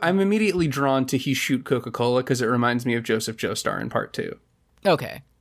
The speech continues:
Speaker 1: 'Cause he does give the cops a bit of the monkey finger.
Speaker 2: Yeah, a little bit.
Speaker 1: What are you, th-, are you, um, are you bagging production? <laughs>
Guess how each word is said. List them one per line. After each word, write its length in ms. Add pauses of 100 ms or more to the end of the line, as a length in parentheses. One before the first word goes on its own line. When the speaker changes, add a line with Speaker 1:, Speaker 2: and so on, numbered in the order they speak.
(340)
Speaker 1:
'Cause 120
he 80
does 180
give 180
the 60
cops 260
a 40
bit 100
of 80
the 60
monkey 260
finger. 440 (560)
Speaker 2:
Yeah, 320 (140)
a 60
little 180
bit. 240 (280)
Speaker 1:
What 140
are 40
you, 140
th-, 140
are 60
you, 280
um, 460 (640)
are 80
you 140
bagging 400
production? 600
<laughs> 40